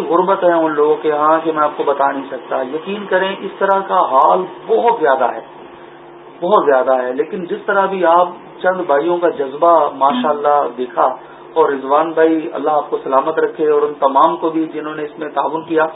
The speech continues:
ان کو بھی جنہوں نے نہیں کیا، اللہ ان کو بھی کرنے کی توفیق عطا فرمائے۔ سب کے لیے دعائیں ہیں۔ اللہ نے چاہا تو انشاءاللہ تبارک و تعالی آپ کی طرف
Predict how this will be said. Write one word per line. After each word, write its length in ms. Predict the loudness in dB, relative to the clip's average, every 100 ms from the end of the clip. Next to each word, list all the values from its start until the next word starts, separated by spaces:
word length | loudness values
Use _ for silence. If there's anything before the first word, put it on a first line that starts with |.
| -12 -18 -2 0
ان 120 | 2
کو 120 | 2 2
بھی 80 | -2
جنہوں 260 | -4 -2
نے 80 | -2 -2
نہیں 240 | -2 -4 -2
کیا، 160 | -4 -4 -10 -4 0
اللہ 280 | 2 2
ان 80 | 0
کو 100 | 0
بھی 100 | 0 2
کرنے 220 | -2 -2
کی 100 | -4 0
توفیق 300 | 0 0 -4
عطا 200 | 0 2 2
فرمائے۔ 320 | 0 -2 -4 -6 -8
سب 180 | -6
کے 80 | -2
لیے 100 | -2 0
دعائیں 240 | -2 -2
ہیں۔ 140 | -4 -10 -16 -20 -20 -20 -20 -20 -18 -2
اللہ 240 | 2 2 0
نے 100 | 0
چاہا 280 | 2 4 2 0
تو 100 | -2 -4
انشاءاللہ 480 | -6 0 2 2 2
تبارک 360 | 2 2 2
و 140 | 2 2
تعالی 280 | 2 0 0 -2 -10 -18 -18 -20 -20 -4 2
آپ 240 | 2 2
کی 100 | -4 -2
طرف 200 | -2